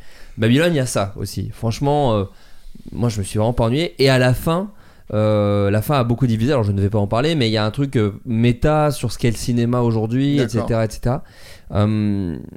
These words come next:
Speaker 1: enfin, sur ce qui a été, sur, sur l'histoire du cinéma jusqu'à aujourd'hui,
Speaker 2: Un
Speaker 1: pardon.
Speaker 2: peu comme dans, euh, Once Upon a Time in Hollywood.
Speaker 1: Bah, alors
Speaker 2: Je l'ai pas vu.
Speaker 1: <laughs>
Speaker 2: J'ai
Speaker 1: Non, mais
Speaker 2: aucune
Speaker 1: il y a
Speaker 2: idée
Speaker 1: des
Speaker 2: si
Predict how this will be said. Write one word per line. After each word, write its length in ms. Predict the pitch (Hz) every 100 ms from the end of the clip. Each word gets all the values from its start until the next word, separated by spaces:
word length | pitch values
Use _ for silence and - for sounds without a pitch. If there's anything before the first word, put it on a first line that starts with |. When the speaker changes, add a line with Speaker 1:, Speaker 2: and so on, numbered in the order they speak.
| -
Speaker 1:
enfin, 120 | 117
sur 200 | 110 101
ce 60 | -
qui 80 |
a 40 | 113
été, 220 | 107 131
sur, 240 | - - -
sur 140 | 110
l'histoire 340 | 113 - 170
du 80 | 123
cinéma 440 | 101 113 123 196 104
jusqu'à 400 | 110 143 135 113
aujourd'hui, 280 | 104 110 151
Speaker 2:
Un 60 |
Speaker 1:
pardon. 160 | 123 151
Speaker 2:
peu 40 |
comme 220 | 147 135
dans, 240 | 127 127 123
euh, 300 | 117 117 117
Once 260 | 117 120 123
Upon 200 | 113 123
a 40 |
Time 240 | 113 135 135
in 100 | 127
Hollywood. 440 | 123 143 151 120 107 -
Speaker 1:
Bah, 140 | 151 160
alors 300 | 160 170 143
Speaker 2:
Je 120 | 120
l'ai 80 | 151
pas 120 | 151
vu. 200 | 117 -
Speaker 1:
<laughs> 580 | - - - 180 110 -
Speaker 2:
J'ai 160 | 127 131
Speaker 1:
Non, 60 | 285
mais 60 |
Speaker 2:
aucune 0 |
Speaker 1:
il 40 | 262
y 40 |
a 40 |
Speaker 2:
idée 100 | 156
Speaker 1:
des 0 |
Speaker 2:
si 40 | 160